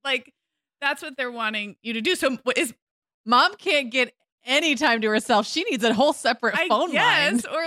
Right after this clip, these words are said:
Speaker 1: like, mom's not on the
Speaker 2: <laughs> I don't
Speaker 1: family
Speaker 2: know.
Speaker 1: plan, so we need another, I, I,
Speaker 2: Right.
Speaker 1: I don't even know. But that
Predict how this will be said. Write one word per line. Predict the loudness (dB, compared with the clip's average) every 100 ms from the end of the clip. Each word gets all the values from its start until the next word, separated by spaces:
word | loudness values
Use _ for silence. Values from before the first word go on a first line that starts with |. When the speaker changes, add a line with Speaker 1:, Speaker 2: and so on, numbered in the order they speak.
| 0
Speaker 1:
like, | 2 0 0
mom's | 0 0 0 -2
not | -2 0
on | -2 -2
the | -2
Speaker 2:
<laughs> |
I | 0
don't | 0 0
Speaker 1:
family | -2 -4
Speaker 2:
know. | -4
Speaker 1:
plan, | -4 -4 -4
so | -6
we | -4
need | -2 -2
another, | -2 -2 0 2 0 0 0
I, | 0 0
I, | 0 0 0
Speaker 2:
Right. | -2
Speaker 1:
I | -4
don't | 0 0 0
even | -2 -2
know. | 0 0
But | -2 -2
that | 0 -2